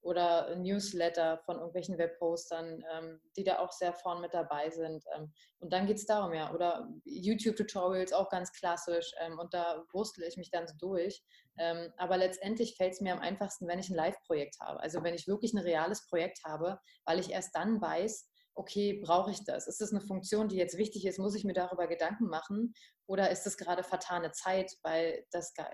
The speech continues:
später gar nicht wichtig ist? So. Ähm, und deswegen dachte ich, okay,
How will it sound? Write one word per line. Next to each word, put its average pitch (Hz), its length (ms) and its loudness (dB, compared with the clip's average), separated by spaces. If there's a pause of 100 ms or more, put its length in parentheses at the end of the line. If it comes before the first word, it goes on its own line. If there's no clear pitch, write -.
(100)
später - 320 -6
gar 156 140 -2
nicht 160 180 -8
wichtig - 300 -10
ist? - 220 -10
So. - 200 -10 (600)
Ähm, 160 340 -6
und 160 180 -4
deswegen 175 640 -2
dachte 170 240 -2
ich, 156 100 -10
okay, 151 420 -4